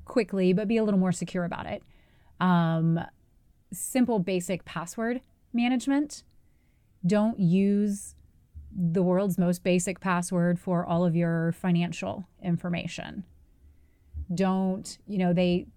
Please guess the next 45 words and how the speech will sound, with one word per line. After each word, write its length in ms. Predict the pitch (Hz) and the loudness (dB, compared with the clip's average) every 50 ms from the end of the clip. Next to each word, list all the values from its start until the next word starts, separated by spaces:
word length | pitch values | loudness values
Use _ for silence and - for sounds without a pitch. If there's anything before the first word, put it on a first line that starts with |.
| - - - | -16 -16 -14
talk 300 | - - 226 208 202 - | -10 -6 -4 -4 -2 -2
now, 160 | 208 190 190 | -2 0 0
it 100 | 180 - | 0 0
used 240 | 214 208 226 214 - - | 0 0 -2 -2 0 0
to 60 | 202 | 2
be, 200 | 180 202 196 190 | 4 4 4 4
well, 140 | 175 185 175 | 4 4 2
the 40 | 175 | 2
longer 540 | 170 170 175 196 214 240 269 262 254 254 233 | 2 2 0 0 0 2 4 4 4 2 2
your 140 | 202 190 | 0 0
password 580 | 180 - 165 190 175 151 - - 165 160 156 160 | -2 -2 -4 -4 -4 -4 -6 -4 -2 0 2 2
is, 240 | 160 156 156 156 147 | 2 2 2 0 -2
the 100 | - 156 | -4 -6
safer 400 | - - 175 175 175 - - - | -2 0 0 0 0 0 -6 -10
it 80 | - - - - - | -10 -12 -14 -14 -12
is. 200 | 196 - - - - - - - - _ _ _ | -12 -12 -14 -14 -18 -20 -20 -20 -20 _ _ _
And 80 | - 240 | -4 -4
that's 120 | 233 - | -2 0
not 160 | - 269 254 - | 0 -2 -2 -2
necessarily 520 | 240 - - 226 - - 208 196 190 185 | -4 -6 -6 -6 -4 -2 -2 0 0 0
the 80 | 175 180 | -2 -2
case. 520 | - 277 - - - - - - - - _ _ - _ _ _ _ _ - _ _ _ - | -4 -6 -8 -8 -12 -12 -12 -12 -12 -14 _ _ -20 _ _ _ _ _ -20 _ _ _ -10
What 400 | - 190 190 196 196 185 - - _ _ - _ _ _ _ _ _ _ - | -4 0 2 2 2 2 0 -4 _ _ -20 _ _ _ _ _ _ _ 2
now 640 | 190 180 180 202 214 233 226 220 196 180 175 175 170 - | 4 4 4 4 2 0 0 -2 -2 0 0 -2 -2 -2
is 220 | - 170 160 156 | 0 0 0 2
being 260 | 160 185 180 175 170 | 4 4 4 4 4
seen 200 | 160 - 180 170 | 2 2 2 2
as 80 | 170 165 | 2 2
a 40 | 160 | 0
little 200 | 170 170 165 165 | 0 -2 -2 -4
safer 560 | - - - 143 143 - - 151 170 214 - _ _ - | -6 -6 -6 -6 -6 -6 -6 -8 -8 -8 -10 _ _ -6
is 260 | - 175 170 160 165 | -2 0 0 0 0
rather 280 | 190 190 196 196 214 202 | -2 -2 -2 -2 0 0
than 280 | 175 185 175 175 175 | 0 2 4 2 2
just 280 | 151 - 175 170 - - | 2 0 -2 -4 -4 -6
picking, 520 | - 196 175 - 180 175 170 165 165 180 180 202 | -6 -4 0 2 2 4 4 2 2 0 0 0
you 100 | 185 170 | 0 0
know, 340 | 160 156 156 151 156 160 - - - - - - _ _ - - | 0 0 -2 -2 -4 -6 -8 -10 -20 -20 -20 -20 _ _ -2 -2
a 80 | 208 | 0
word 360 | 202 220 254 247 226 214 202 | 2 2 2 2 2 2 2
and 120 | 202 185 180 | 0 0 -2
tacking 320 | - 202 185 185 202 190 | -2 -4 -4 -2 0 0
on 100 | 185 185 | 2 4
a 60 | 185 | 4
number, 420 | 180 170 160 160 156 160 185 262 | 4 4 2 0 -2 -4 -4 -6